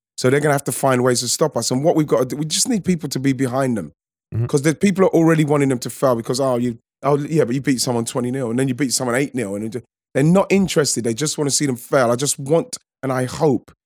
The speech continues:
Speaker 1: that Serena can guide them through this, because this will be, for me, just, like, fucking amazing if they can do it.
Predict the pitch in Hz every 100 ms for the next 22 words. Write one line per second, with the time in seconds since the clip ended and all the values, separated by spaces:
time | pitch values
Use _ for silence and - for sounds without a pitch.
0 | _ _ - 98 - 135 127 120 120 107
1 | - 135 123 120 117 110 - 123 107 101
2 | 117 - 120 104 - 147 - 139 110 120
3 | 101 90 _ _ _ _ _ _ _ -
4 | 120 120 113 104 _ _ _ _ - 135
5 | - 120 107 - _ _ _ - - -
6 | 139 123 117 110 98 85 - 127 107 113
7 | 107 101 -